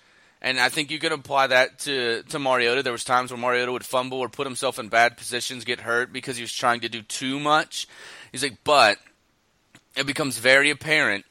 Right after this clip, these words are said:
that he's trying to do everything to get a win, you know, and if you look at Westbrook, the way he, what he did last year, averaging a triple-double, it's obvious that he will do whatever it takes to get a win. He'll, he'll try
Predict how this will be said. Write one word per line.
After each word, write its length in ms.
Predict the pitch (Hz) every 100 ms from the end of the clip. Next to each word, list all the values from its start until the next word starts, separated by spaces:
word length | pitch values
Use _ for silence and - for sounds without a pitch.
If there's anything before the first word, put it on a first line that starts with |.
| _
that 120 | 123
he's 220 | 135 131
trying 280 | - 135 127
to 60 | 113
do 180 | 117 113 -
everything 800 | 135 113 107 104 - 98 92 - - _ _ _
to 100 | - 131
get 120 | 123
a 60 |
win, 440 | 107 131 143 87 87
you 120 | 110
know, 160 | 113 113
and 100 | 113
if 140 | 110
you 80 | 120
look 180 | 123 123
at 120 | 107
Westbrook, 560 | 117 117 - 113 110
the 80 | -
way 160 | 113 120
he, 160 | 113
what 180 | 87 131
he 80 | 131
did 220 | 120 123
last 320 | 117 120 131
year, 140 | 123 110
averaging 460 | 104 113 110 110
a 60 | 110
triple-double, 640 | - 123 107 98 127 117
it's 100 | 107
obvious 440 | 120 127 143 113 107
that 100 | 110
he 100 | 123
will 140 | 196
do 220 | 104 127
whatever 320 | 147 113 110 113
it 100 | -
takes 360 | 135 151 -
to 100 | -
get 140 | 107 101
a 40 |
win. 300 | 110 175 117
He'll, 200 | 104 92
he'll 120 | 123
try 440 | 135 - 120 117